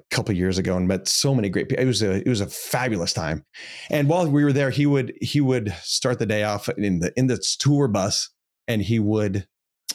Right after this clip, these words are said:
uh, do a little devotional. And one time he was talking about how his friends or someone he would, he was talking to would every now and then say something along the lines of,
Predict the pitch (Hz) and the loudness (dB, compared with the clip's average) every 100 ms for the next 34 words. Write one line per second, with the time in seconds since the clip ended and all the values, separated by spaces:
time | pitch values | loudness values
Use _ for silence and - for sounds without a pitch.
0 | - 50 - 50 50 113 107 104 104 101 | -6 -4 -2 -2 -2 0 2 2 0 0
1 | 95 92 101 123 - 80 82 - _ - | 0 0 0 -2 -2 -4 -6 -14 _ -4
2 | 113 113 135 151 143 131 120 131 123 117 | 0 2 2 2 2 0 2 2 2 0
3 | - - - - - - - - 151 143 | -2 -8 -14 -14 -14 -18 -8 -2 0 0
4 | 131 120 101 110 - 117 113 110 92 - | 2 2 2 0 0 0 0 0 -4 -6
5 | - 120 - - 156 151 120 - - _ | -4 -2 -2 0 2 2 2 -2 -6 _
6 | _ 110 117 113 - 160 151 131 147 131 | _ -2 0 0 0 2 2 2 4 2
7 | 104 - - - 120 107 135 139 113 - | -2 -8 -6 0 0 2 -2 0 -2 0
8 | 120 110 107 113 113 107 113 113 104 104 | 2 2 2 0 0 0 0 0 0 0
9 | 101 - 101 98 110 104 107 101 98 95 | 0 0 0 0 -2 0 0 0 0 0
10 | 92 95 101 90 | -2 -2 -2 -6